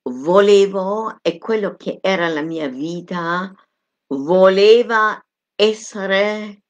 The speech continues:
come tutti gli altri. Volevo dimenticare chi sono, di dove vengo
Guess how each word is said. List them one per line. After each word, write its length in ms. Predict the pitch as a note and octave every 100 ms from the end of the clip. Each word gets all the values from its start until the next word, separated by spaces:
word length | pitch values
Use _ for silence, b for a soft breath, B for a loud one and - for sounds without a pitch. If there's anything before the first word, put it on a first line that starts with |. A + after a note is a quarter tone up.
| _ _ _ _ _ _ _ _
come 320 | - B3 B3
tutti 400 | B3 D4 - A3
gli 100 | F3
altri. 260 | A#2+ - _ _ _ _ _ _ _ _ _ _ _ _ _ -
Volevo 640 | C#3+ F3+ A3 B3 C4 C4
dimenticare 1600 | A#3 C#3+ G#3+ D4 F4 E4 E4 D#4 D4 - C4 G3+ E3 D3 - - _ _ _ _ _ _ _ -
chi 280 | - D#4+
sono, 560 | D#4+ - D#3+ D#3+ D3 D3 _ _ _ _ _ _ _ _ _ _
di 280 | E3+ G#3+ G#3
dove 400 | A#3+ D#4 D#4 D4+
vengo 600 | G#3+ F#3+ F#3 F3+ F3